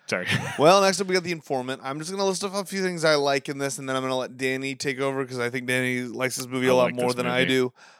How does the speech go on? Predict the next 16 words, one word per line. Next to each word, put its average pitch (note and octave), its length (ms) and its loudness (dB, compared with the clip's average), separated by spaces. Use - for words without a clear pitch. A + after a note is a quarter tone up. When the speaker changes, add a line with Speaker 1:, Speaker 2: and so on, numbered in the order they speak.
Speaker 2:
Uh, A#2+ 300 2
great C#3 280 2
Marvin C#3+ 280 -2
Hamlish C#3 280 -2
score. C3+ 340 2
I C3 40 2
believe B2+ 200 0
it C3 40 0
was B2+ 120 -4
his A#2+ 160 -10
last A#2+ 240 0
score B2 220 -4
before A#2 240 -8
he A2 80 -4
died. C3 600 4
Uh, A2+ 640 -2